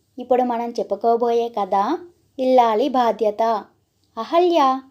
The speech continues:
వంట పని ముగించి గది నుంచి బయటికి వస్తూ ఉండగా వీధి తలుపు చప్పుడైంది.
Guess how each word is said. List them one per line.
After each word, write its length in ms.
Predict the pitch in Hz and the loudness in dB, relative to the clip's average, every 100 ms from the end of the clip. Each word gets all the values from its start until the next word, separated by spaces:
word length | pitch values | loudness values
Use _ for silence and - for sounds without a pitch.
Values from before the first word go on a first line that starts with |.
| - | -10
వంట 240 | 208 208 | -4 0
పని 260 | 247 269 277 | 2 2 0
ముగించి 680 | 226 202 208 202 214 190 - _ _ 214 | -4 -4 -6 -6 -8 -8 -12 _ _ -4
గది 160 | 202 | 0
నుంచి 260 | 254 277 285 | 0 0 0
బయటికి 420 | 233 185 185 226 | 0 -2 -2 -4
వస్తూ 400 | 220 190 - 214 | -2 -4 -6 -6
ఉండగా 600 | 233 226 233 277 349 349 - _ - | -4 -2 0 2 0 -2 -14 _ -6
వీధి 260 | 262 262 254 | -2 -2 0
తలుపు 300 | 214 202 277 | 0 0 -2
చప్పుడైంది. 880 | 311 311 262 233 220 202 175 - | -2 -2 2 2 0 -6 -8 -10